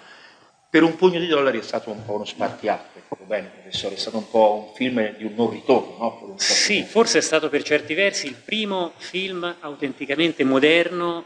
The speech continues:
Speaker 2: della storia del cinema, perché è un film che ha fatto capire come il cinema a un certo momento stesse andando verso la contaminazione dei generi.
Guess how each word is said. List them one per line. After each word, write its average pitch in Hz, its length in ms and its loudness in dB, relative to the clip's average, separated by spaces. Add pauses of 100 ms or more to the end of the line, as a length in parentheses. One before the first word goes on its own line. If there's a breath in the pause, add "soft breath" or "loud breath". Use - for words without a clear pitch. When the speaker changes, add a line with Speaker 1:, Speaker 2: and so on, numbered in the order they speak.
Speaker 2:
della 127 120 -6
storia 123 260 -4
del 117 120 -6
cinema, - 340 -16 (480)
perché 160 280 2
è 165 60 -4
un 170 160 -2
film 156 760 -4
che 135 80 -8
ha - 20 -4
fatto 185 300 -6
capire 135 580 -8
come 156 400 4
il 131 300 -6
cinema 202 720 -2
a 147 60 -8
un 131 80 -8
certo 147 280 -2
momento 175 380 0
stesse - 460 0
andando 165 540 -2
verso 147 360 -2
la 123 80 2
contaminazione 135 800 0
dei 113 140 -4
generi. 95 220 -18